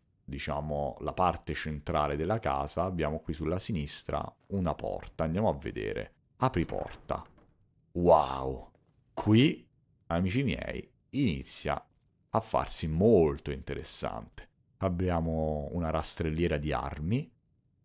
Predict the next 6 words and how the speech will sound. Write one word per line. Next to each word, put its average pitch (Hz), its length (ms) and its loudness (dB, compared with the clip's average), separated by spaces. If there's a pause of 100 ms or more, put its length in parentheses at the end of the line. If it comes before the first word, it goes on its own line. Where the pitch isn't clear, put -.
(120)
tantissimi 90 1160 0
manichini 85 760 0
per 73 140 -4
mettere 73 400 -6
le 69 60 -4
armature, 69 800 -6